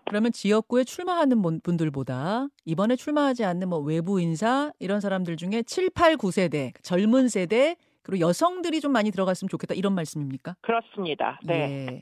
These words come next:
Speaker 1: 예, 예. 한동훈 비대위 앞에는 삼 대 킬러 문항이 놓여 있다, 이런 얘기들을 요사이에 많이 하는데,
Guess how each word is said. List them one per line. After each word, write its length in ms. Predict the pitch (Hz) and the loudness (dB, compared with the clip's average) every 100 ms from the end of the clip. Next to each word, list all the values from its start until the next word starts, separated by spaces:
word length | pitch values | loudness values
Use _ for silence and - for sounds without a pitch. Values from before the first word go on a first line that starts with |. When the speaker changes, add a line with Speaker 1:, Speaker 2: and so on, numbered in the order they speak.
| - | -12
Speaker 1:
예, 40 | 143 | -10
예. 240 | 131 123 120 - - - - - - - | -8 -10 -14 -18 -16 -14 -14 -14 -16 -12
한동훈 480 | - 403 440 427 415 | -8 0 0 2 2
비대위 360 | 320 320 302 269 | 2 2 2 2
앞에는 340 | 208 247 262 | 0 0 0
삼 280 | 262 - 440 440 | -2 -6 -6 -2
대 120 | 403 381 | -2 -4
킬러 440 | - 370 359 349 | -6 -2 2 2
문항이 360 | 311 262 240 226 | 2 2 2 0
놓여 240 | 180 175 | -2 -4
있다, 220 | 160 - - - - | -4 -4 -4 -4 4
이런 240 | 208 233 | 6 8
얘기들을 580 | 262 247 240 262 262 233 | 6 6 4 4 4 4
요사이에 320 | 180 208 190 | 2 0 0
많이 260 | 160 139 156 | 0 0 0
하는데, 540 | 151 139 135 160 143 | -2 -4 -4 -4 -4